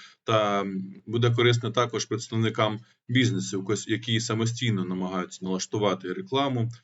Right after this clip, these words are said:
своїх товарів, то-, з товарів та послуг для свого бізнесу. В сьогоднішньому відео я розкажу вам про такий діджитал-інструмент, як Google Tag Manager. Це інструмент Гугла, і він буде корисний як для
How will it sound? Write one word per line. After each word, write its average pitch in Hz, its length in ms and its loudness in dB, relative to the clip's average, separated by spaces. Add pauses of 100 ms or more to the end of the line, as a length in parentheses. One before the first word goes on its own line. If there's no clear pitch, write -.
(180)
своїх 107 280 0
товарів, 101 460 2
то-, 95 480 -6
з - 60 -10
товарів 107 380 2
та 98 100 -4
послуг 117 560 0
для 120 220 2
свого 110 280 0
бізнесу. 95 520 -2 (580)
В - 60 -12
сьогоднішньому 151 540 4
відео 127 360 6
я 123 300 6
розкажу 117 420 2
вам 117 160 4
про 110 140 0
такий 107 420 2 (360)
діджитал-інструмент, 113 1040 2
як 104 220 4
Google 107 440 2 (120)
Tag 107 240 4
Manager. 98 640 -2
Це 156 200 4
інструмент 120 460 4
Гугла, 120 460 2
і 104 80 0
він 117 180 6
буде 117 240 6
корисний 107 500 2
як 104 200 4
для 98 360 2